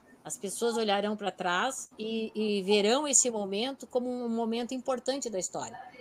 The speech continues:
Nós estamos tentando mudar uma, uma situação que prejudica a todos no planeta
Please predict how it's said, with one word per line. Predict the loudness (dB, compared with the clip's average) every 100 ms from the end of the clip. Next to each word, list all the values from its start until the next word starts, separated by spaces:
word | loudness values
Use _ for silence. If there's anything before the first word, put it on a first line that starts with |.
| -10
Nós | -6 -6
estamos | -2 0 0
tentando | -2 0 2 2
mudar | 0 -2 0 2 0
uma, | 0 -4 -4
uma | -2 -2
situação | -2 -4 -2 0 0 -2 -6 -16 -12 -4
que |
prejudica | 4 4 4 0 -2 -4 -6 -10 -12 -6
a | -4
todos | 0 2 2 0
no | -6
planeta | -4 -6 -8 -12